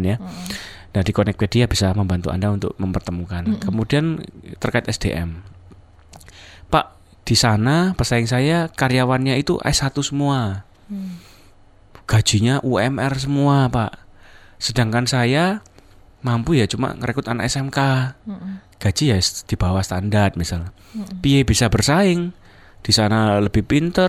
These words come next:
Speaker 1: lebih cepet. Saya, staff saya kan ya biasa-biasa gitu kan.
Speaker 2: Ya.
Speaker 1: Kalah satu set lagi.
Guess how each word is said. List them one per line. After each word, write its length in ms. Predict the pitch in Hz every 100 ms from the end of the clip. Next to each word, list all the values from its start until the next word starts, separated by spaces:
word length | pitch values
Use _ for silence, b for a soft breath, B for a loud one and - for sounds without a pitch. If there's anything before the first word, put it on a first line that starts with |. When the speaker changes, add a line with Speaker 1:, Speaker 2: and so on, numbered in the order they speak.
| 156
Speaker 1:
lebih 240 | 131 107
cepet. 320 | - - 165
Saya, 480 | - 107 117 143 127
staff 320 | - - 104
saya 320 | - 104 131
kan 180 | 143 139
ya 220 | 120 92
biasa-biasa 880 | 90 95 85 95 92 87 - 117 104
gitu 160 | 98 104
kan. 160 | 87
Speaker 2:
Ya. 80 | 104 B B B B B
Speaker 1:
Kalah 240 | 117 110
satu 240 | 151 123 131
set 240 | 123 127
lagi. 560 | 98 - - 92 87